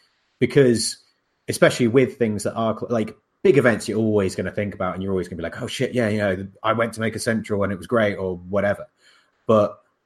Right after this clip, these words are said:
those little things, uh, unless you look back at it and say, "Shit, you know what? This year I've only seen my friend in the village twice, and he lives in the fucking village." That's what makes you go, "Yeah, I, I need to, to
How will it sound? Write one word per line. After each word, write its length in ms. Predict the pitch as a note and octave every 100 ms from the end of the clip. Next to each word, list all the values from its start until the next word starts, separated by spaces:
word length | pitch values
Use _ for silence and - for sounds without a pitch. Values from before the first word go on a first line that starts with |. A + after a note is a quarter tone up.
| _
those 440 | B2 A#2 A2 G2 -
little 300 | A#2+ C3+ C#3
things, 340 | D3 D3+ D3+ -
uh, 220 | G#2+ G2+ G2 _ _ _ _ -
unless 340 | A2+ B2 A#2
you 80 | B2
look 240 | A#2 G#2+
back 220 | A2+ A2 -
at 60 |
it 120 | A#2+
and 160 | G#2+ G2+
say, 340 | - G#2 F2+
"Shit, 380 | - - D#3+ -
you 60 | A2
know 100 | B2+
what? 140 | -
This 180 | A#2+ -
year 220 | C3+ E2+ -
I've 140 | G2+
only 220 | G#2 G2
seen 520 | G2 - G2 F#2 F2+ - _ _ _ _
my 120 | A2 G2
friend 260 | - G2
in 60 | F#2+
the 80 | F#2+
village 340 | F#2+ F2+ -
twice, 540 | - G2+ D#2+ - - - _ _ -
and 140 | G2
he 120 | D#2+ F#2+
lives 200 | G2 G2
in 80 |
the 60 | F#2
fucking 320 | - G2 F2
village." 420 | E2 F#2+ D2 - _ _ -
That's 260 | B2+ B2+ A#2+
what 120 | A2+
makes 220 | A2 G#2+
you 60 | G#2+
go, 260 | G2 F2+ - _ _ _ _
"Yeah, 160 | F#2 -
I, 160 | F#2+ -
I 80 | G2+
need 180 | F#2+ -
to, 100 |
to 60 | D#2+